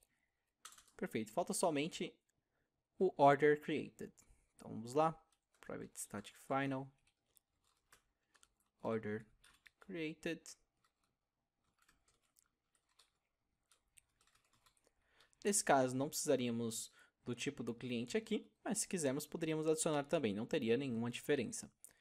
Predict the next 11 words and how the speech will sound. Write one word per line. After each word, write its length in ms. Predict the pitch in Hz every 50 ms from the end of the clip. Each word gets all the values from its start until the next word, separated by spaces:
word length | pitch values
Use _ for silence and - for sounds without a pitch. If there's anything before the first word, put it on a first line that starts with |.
| _ _ _ - - _ -
No 60 | 226
meu 120 | 196 185
caso, 220 | - 170 160 156 165
eu 40 | 156
vou 220 | 165 160 160 -
deixar 320 | - - 156 160 - 135 131
somente 520 | - - 143 135 135 143 143 - - - -
os 160 | 147 - -
planos 320 | - - 139 139 135 127
do 100 | 127 143
cliente, 480 | 139 - 196 156 143 165 - - -